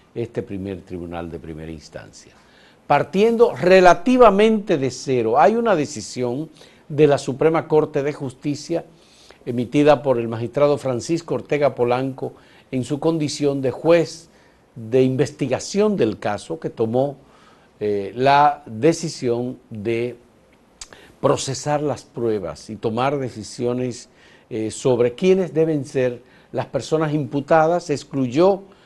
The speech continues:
a Jesús Vázquez Martínez, que no era parte de ese proceso, y determinó cuáles eran las pruebas a ser utilizadas. De manera que en primera instancia hay unas normas que deberán seguirse partiendo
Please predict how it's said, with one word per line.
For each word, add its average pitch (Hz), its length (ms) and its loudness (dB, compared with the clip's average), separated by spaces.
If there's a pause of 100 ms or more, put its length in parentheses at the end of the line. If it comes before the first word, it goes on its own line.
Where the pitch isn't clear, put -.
(360)
a 123 160 6
Jesús 139 460 -2
Vázquez 156 420 4
Martínez, 170 720 -6 (240)
que - 160 -6
no 107 200 -4
era 127 180 0
parte 117 460 -4 (360)
de 131 160 -4
ese 143 180 -2
proceso, 196 640 -4
y 226 240 -2
determinó 180 720 0 (240)
cuáles 165 320 2
eran 160 220 0
las 123 120 -2
pruebas 151 580 -2
a 110 40 -10
ser 131 200 -6
utilizadas. 98 800 -10 (380)
De 143 100 -4
manera 147 300 2
que - 80 0
en 127 140 2
primera 127 320 2
instancia 202 760 0
hay 147 420 0 (680)
unas 143 560 0
normas 175 500 6
que 120 140 -2
deberán 110 360 2
seguirse 175 540 -2
partiendo 123 800 0